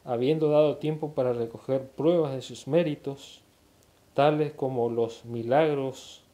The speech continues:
realizados por sus reliquias, la canonización toma lugar y su nombre es insertado en el canon de santos en la misa. Las iglesias y los altares entonces son consagrados a él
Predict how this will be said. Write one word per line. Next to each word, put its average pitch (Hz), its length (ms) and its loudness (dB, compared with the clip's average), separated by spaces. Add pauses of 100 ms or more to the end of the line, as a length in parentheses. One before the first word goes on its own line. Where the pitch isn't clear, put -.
(140)
realizados 135 680 0
por - 220 -12
sus 120 220 -16
reliquias, 120 880 -4 (1080)
la 135 180 0
canonización 139 1080 -4
toma 143 240 0
lugar 127 460 -2
y 139 80 -10
su 123 180 -12
nombre 139 360 -2
es 139 140 -6
insertado 143 600 -2
en 147 100 -4
el 123 220 -6
canon 165 420 0
de 120 120 -4
santos 165 720 -4 (280)
en 131 200 -2
la 113 100 -2
misa. 110 480 -8 (2750)
Las 147 240 -2
iglesias 151 600 0
y 151 80 -4
los 135 220 -6
altares 156 680 -2
entonces 143 480 -8
son 143 200 -8
consagrados 131 760 -4
a 117 100 -2
él 151 260 -2